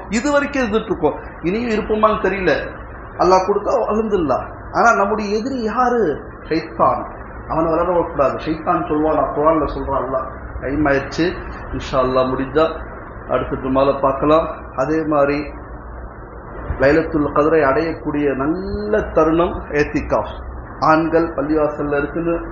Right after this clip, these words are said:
பெண்கள் வீட்டிலேயே தொழுவக்கூடிய இடத்துல இருக்கலாம். எல்லா வேலையும் பெண்கள் செஞ்சுக்கலாம் வீட்டுக்குள்ள, வெளியே மட்டும் போகக்கூடாது.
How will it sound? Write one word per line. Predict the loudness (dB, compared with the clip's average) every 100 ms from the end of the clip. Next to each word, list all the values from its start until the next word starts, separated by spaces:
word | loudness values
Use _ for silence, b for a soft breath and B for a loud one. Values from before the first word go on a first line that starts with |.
| -12 -2
பெண்கள் | 0 2 2 0 0
வீட்டிலேயே | -2 -4 -4 0 2
தொழுவக்கூடிய | 2 4 4 4 2
இடத்துல | 4 4 2 4
இருக்கலாம். | 2 2 -2 -4 -6 -14 -14 -14 -12 -12 -12 -12 -10 -10 -8 -8 -8 -8 -2 -2 -2 -4 -2 0
எல்லா | 4 6 8 8
வேலையும் | 6 2 0 -4
பெண்கள் | -4 -2 -4
செஞ்சுக்கலாம் | -4 -4 -4
வீட்டுக்குள்ள, | -2 -2 -2 -2 -2 -2 -2 -2 0
வெளியே | 4 4 4
மட்டும் | 0 -2 -2
போகக்கூடாது. | 0 0 -2 -2